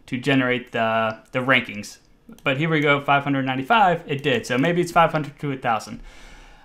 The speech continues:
All right, anyway, it gives you, you see here I have some ads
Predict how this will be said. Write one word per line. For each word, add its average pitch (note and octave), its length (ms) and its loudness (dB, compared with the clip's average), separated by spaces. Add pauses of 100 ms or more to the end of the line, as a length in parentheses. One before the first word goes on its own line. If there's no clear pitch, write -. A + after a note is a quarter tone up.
All B2+ 60 6
right, B2+ 180 2
anyway, G#3 540 0 (680)
it F3 120 -4
gives F#3+ 300 2
you, F#3 380 4
you E3 120 -2
see F#3 440 -2
here D#3 240 4
I D3+ 140 4
have D3 120 0
some - 140 -10
ads C#3 420 0